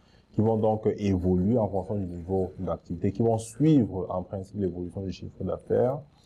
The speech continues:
Et puis, deuxième catégorie, ce sont des charges fixes, euh, qui vont rester stables quel que soit le niveau d'activité. Ce sera notamment les amortissements de bâtiments, de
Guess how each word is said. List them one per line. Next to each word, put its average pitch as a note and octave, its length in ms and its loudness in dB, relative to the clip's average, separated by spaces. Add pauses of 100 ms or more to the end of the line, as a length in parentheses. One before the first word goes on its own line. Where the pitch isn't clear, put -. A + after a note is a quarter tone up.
(560)
Et A2 100 4
puis, D3 320 2
deuxième A#2 300 2
catégorie, G#2 560 0
ce A2 140 -2
sont G#2+ 200 0
des G2 120 0
charges G2 400 0
fixes, - 460 -4
euh, F2 260 2
qui - 80 0
vont A#2+ 140 4
rester G#2+ 320 0
stables A2+ 420 0
quel A2 140 -2
que A2+ 80 -8
soit G#2+ 160 -4
le F#2 100 0
niveau F2+ 440 -4 (120)
d'activité. F2 920 -2 (340)
Ce F#2 60 -4
sera G2+ 180 0
notamment F#2+ 420 0
les F#2 200 -2
amortissements F2+ 800 -2
de G2 100 0
bâtiments, F2+ 800 -2
de F2 200 -6